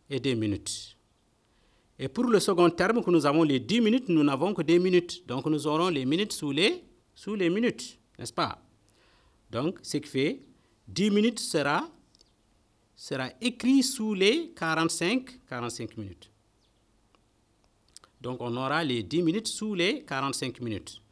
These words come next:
pour poser l'opération, bien sûr. Donc, on va avoir cinq plus zéro est égal à cinq. Euh, quatre plus un est égal à cinq. Ce qui fait, nous avons cinquante-cinq minutes pour les minutes. Et l'heure,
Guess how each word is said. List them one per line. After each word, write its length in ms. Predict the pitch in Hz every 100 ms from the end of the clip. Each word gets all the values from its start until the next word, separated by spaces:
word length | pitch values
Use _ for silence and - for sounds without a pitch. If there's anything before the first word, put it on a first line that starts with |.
| _ _ _
pour 140 | 123
poser 380 | - 151 156 165
l'opération, 520 | 123 - 110 101 107
bien 220 | 92 101 98
sûr. 220 | - - - _ _ _ _ _ _ _ _ _ _ _ _ 110
Donc, 240 | 110 101
on 120 | 107
va 200 | 104 104
avoir 340 | 101 107 92 - _ _ _ _ -
cinq 380 | - 156 185
plus 160 | - 180
zéro 420 | 135 147 160 254 - _ _ -
est 160 | 104 104
égal 220 | 95 87
à 80 | 87
cinq. 360 | - 147 220 - _ _ _ _ _ _ _ -
Euh, 120 | 107
quatre 380 | 107 175 185 165
plus 300 | - 160 -
un 260 | - 185 226 - _ -
est 140 | 113
égal 220 | 104 101
à 80 | 98
cinq. 300 | - 107 - - _ _ _ _ _ _ _
Ce 100 | -
qui 120 | 113 -
fait, 220 | 123 131
nous 180 | 104 87
avons 220 | 87 90
cinquante-cinq 680 | - 143 135 120 135 139 113
minutes 280 | 127 151
pour 100 | -
les 160 | 107 98
minutes. 440 | 98 156 - - - _ _ _ _ _ _ _ _ _
Et 100 | 120
l'heure, 380 | 127 190 226